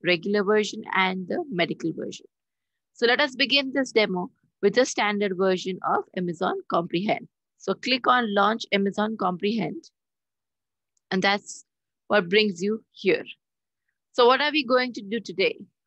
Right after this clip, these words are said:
We are going to analyze a few pieces of text. So the first text that I have for today is a letter of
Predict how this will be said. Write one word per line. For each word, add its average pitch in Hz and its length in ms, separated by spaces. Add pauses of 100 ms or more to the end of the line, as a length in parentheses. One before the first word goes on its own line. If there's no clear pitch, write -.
(120)
We 247 320
are 226 240
going 233 360
to - 200
analyze 220 720 (360)
a 226 100 (220)
few 294 420 (600)
pieces 254 400
of 233 120 (160)
text. - 520 (200)
So - 140
the 220 140 (120)
first 302 540
text 220 300
that 214 120
I 208 60
have 240 340
for 226 80
today 180 400 (500)
is 220 160
a 247 60
letter 240 360
of 262 100